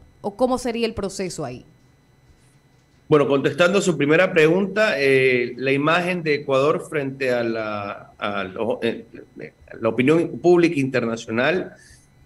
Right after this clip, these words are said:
Speaker 2: que he visto ha trascendido. Vi en las mañanas, en la mañana vi en algunos noticieros, eh, en Alemania, en España, en Colombia, en otros países,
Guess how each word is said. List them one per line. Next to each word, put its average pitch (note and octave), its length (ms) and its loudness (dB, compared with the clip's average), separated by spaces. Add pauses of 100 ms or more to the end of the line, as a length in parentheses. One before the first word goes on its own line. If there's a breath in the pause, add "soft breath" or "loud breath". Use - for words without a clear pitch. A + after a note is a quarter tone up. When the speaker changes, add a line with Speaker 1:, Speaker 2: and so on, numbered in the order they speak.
(300)
Speaker 2:
que C#3 220 6
he - 20 8
visto E3 400 4
ha B2+ 80 2
trascendido. D3+ 800 0
Vi C#3 120 0
en C3+ 80 2
las C3 100 -4
mañanas, C3 540 -2
en B2+ 60 -2
la B2 60 -2
mañana C3 320 -2
vi C#3 240 0
en C3 160 -4
algunos B2 400 -4
noticieros, C3+ 800 0 (720)
eh, G#2+ 600 2
en A2+ 260 -2
Alemania, C#3 640 4
en A#2 100 2
España, C#3+ 880 0 (140)
en A2 160 -8
Colombia, C#3+ 560 2
en C#3 120 2
otros F3+ 220 0
países, F3+ 600 0